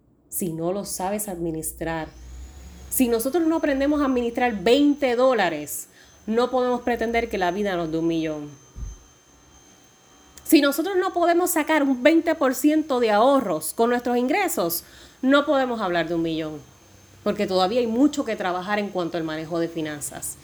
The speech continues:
y esa estructura financiera. Conocer nuestros números, conocer la manera en que los distribuimos, a qué le damos prioridad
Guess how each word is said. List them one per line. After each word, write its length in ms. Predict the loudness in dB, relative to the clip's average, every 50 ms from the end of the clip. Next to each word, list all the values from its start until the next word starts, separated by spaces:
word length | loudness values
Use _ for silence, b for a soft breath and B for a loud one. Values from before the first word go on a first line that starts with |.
| B B B B B
y 80 | 0 0
esa 160 | 2 2 0
estructura 640 | -4 -2 -4 -4 -4 -2 2 4 4 4 4 2
financiera. 720 | 0 -4 -4 -4 -6 -6 -6 -6 -6 -6 -6 -8 -10 -12 -16 b b b b b b b b b b
Conocer 640 | 0 2 2 2 2 0 -2 0 0 2 2 2 2
nuestros 380 | 0 -2 -2 -2 -4 -2 -2
números, 640 | -2 0 0 0 -2 -4 -6 -8 -10 -12 -12 -14 -16 b b b b b b b
conocer 560 | 4 4 4 4 2 0 0 0 0 2 2
la 120 | 2 2
manera 260 | 0 0 0 0 -2 -2
en 80 | -4
que 100 | -2 -2
los 140 | -2 -2 -2
distribuimos, 960 | -4 -6 -4 -4 -4 -2 0 0 2 2 0 0 -2 -4 -8 -10 -12 -12 -14 B B B B B B B
a 240 | 2 2 2 2
qué 160 | 2 2 2 4
le 80 | 4
damos 240 | 2 4 2 2 0
prioridad 640 | 0 -2 -2 0 0 0 0 0 2 2 0 -2